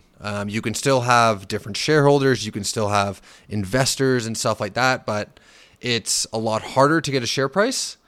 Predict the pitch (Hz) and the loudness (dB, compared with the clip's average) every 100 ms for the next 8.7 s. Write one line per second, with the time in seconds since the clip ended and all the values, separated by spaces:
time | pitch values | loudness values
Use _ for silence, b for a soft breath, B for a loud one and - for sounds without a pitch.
0 | b b b b b - 120 120 117 - | b b b b b -2 2 2 0 0
1 | 117 104 107 - 104 98 107 98 95 95 | 0 2 0 0 0 -2 -4 0 0 -4
2 | - 104 95 - 80 101 - - _ _ | -8 -8 -6 -6 -10 -12 -16 -18 _ _
3 | - - 135 139 175 220 240 233 - _ | -8 0 2 6 6 6 4 0 -6 _
4 | _ - 127 143 127 123 127 107 110 110 | _ -6 0 0 2 4 4 4 0 2
5 | 104 101 - 101 98 98 - _ - - | 0 -2 -4 -2 -2 -4 -8 _ -6 2
6 | 196 123 - 92 - - - - _ _ | 2 2 -4 -12 -12 -18 -16 -18 _ _
7 | _ B B B B B 104 104 - 123 | _ B B B B B 0 0 2 2
8 | 135 151 107 101 117 151 | 4 2 2 0 -2 -4